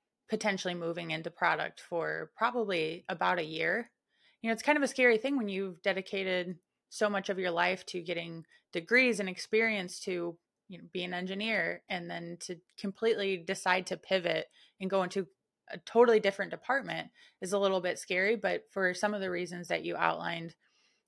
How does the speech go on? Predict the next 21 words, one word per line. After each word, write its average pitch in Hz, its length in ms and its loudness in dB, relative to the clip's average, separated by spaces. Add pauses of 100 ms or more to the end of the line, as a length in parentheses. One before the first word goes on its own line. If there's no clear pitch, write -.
(140)
um, 170 280 -10
I 190 80 4
thought 202 240 6
it 196 60 2
was 196 140 2
a 190 60 -2
good 180 240 -2
move 175 280 -4
to 185 80 -8
move 175 180 -6
into 175 240 -6
a 165 80 0
technical 214 560 -4
product 240 340 -2
manager, 240 380 -2
because 185 260 -4
I 175 80 -2
do 180 340 -4
get 180 240 -4
to 190 100 -10
still 175 460 -2